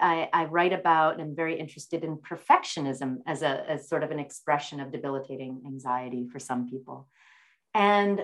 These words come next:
what we see in perfectionism, now perfectionism is a standard of flawlessness, of course, where it's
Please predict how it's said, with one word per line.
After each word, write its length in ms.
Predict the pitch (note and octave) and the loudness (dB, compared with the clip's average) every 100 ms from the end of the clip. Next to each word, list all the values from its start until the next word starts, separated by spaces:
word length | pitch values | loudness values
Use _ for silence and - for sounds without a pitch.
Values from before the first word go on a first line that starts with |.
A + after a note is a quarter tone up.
| - | -6
what 360 | - E3+ B3 C#4 | -12 4 6 6
we 140 | B3+ | 4
see 320 | A#3+ - A#3 B3 | 0 -2 2 2
in 140 | G#3 | 2
perfectionism, 680 | F#3+ - F3+ F3+ D#3 C#3+ C#3+ | -4 2 2 2 -8 -8 0
now 140 | E3 | 0
perfectionism 960 | E3 F#3 - - G3+ - G3 D#3+ D#3 D3+ | 2 -2 0 4 4 4 -4 -4 -4 -6
is 120 | C#3 | -4
a 100 | C#3+ | -6
standard 480 | C3+ - C#3+ C#3 C3+ | -6 -8 -6 -6 -6
of 140 | - | -12
flawlessness, 680 | - D3 C#3+ - - - - | 2 6 6 4 -6 -16 -20
of 80 | - | -20
course, 240 | - - - | -14 -14 -4
where 100 | C#3 | -4
it's 140 | C3+ | -4